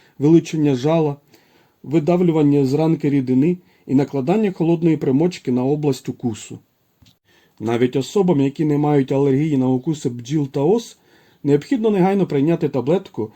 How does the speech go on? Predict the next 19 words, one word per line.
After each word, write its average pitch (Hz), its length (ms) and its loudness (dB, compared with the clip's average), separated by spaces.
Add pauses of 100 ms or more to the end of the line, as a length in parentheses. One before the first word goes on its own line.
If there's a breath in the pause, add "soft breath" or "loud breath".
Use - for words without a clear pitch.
(240 soft breath)
антигістамінного 160 1300 -2
засобу. 107 640 -6 (360 soft breath)
Індивідуальна 147 640 2
непереносимість 156 840 0
отрути 139 340 -4
може 147 400 -2
виявитися 175 600 -2
не 151 80 2
відразу, 127 540 -2 (280 soft breath)
а 156 140 -2
з 180 40 -6
часом. 104 600 -6 (420 soft breath)
Тому 156 220 2
слід 156 280 -2
уважно 185 360 0
стежити, 107 600 -4
чи 127 180 -10
не 131 100 2
з'явилося 143 680 -2